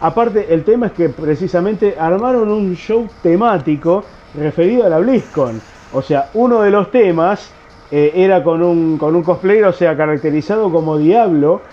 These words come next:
Y uno de los temas que ellos tocaban era precisamente una batalla contra Diablo.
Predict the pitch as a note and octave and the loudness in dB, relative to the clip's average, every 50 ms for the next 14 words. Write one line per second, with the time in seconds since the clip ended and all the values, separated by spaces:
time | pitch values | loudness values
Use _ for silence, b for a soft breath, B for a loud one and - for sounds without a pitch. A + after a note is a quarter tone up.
0 | B B B - C#3 E3+ G#3 A3+ A3+ G3+ F#3+ F3+ F3+ A#3+ A#3+ G#3+ F3 E3 D3 F3 | B B B 0 2 2 4 4 4 2 2 0 2 0 0 2 0 0 0 -2
1 | E3 E3+ F#3+ E3+ F#3+ F3 G#3+ A#3 A#3+ A3+ G#3+ G3+ F#3+ - G3 F3+ E3+ F3 F3+ E3+ | 0 0 0 0 0 0 0 0 0 2 2 2 0 0 0 -2 -2 -2 -2 -2
2 | G3 A3 A3 C4 A#3+ G3 F3 D#3+ D#3+ F3+ G#3 F3 A3+ F#3+ F#3 D#3+ F3 D#3 C#3+ C#3+ | -2 0 0 0 0 2 2 0 0 0 -2 0 0 0 0 0 2 2 2 2
3 | D3 F3 A3 A#3 G#3 E3+ D3 C3+ C3+ B2+ A2 | 4 4 4 4 2 0 0 0 0 -2 -2